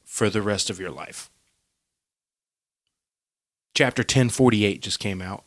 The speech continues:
and I had, oh, in fact, shouts out to Erica Engel, is your last name now. Uh,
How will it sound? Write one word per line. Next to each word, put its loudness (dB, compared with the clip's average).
and 0
I 2
had, 2
oh, 4
in -6
fact, 4
shouts 6
out 4
to -4
Erica 2
Engel, 8
is -4
your 0
last -4
name -6
now. -10
Uh, -2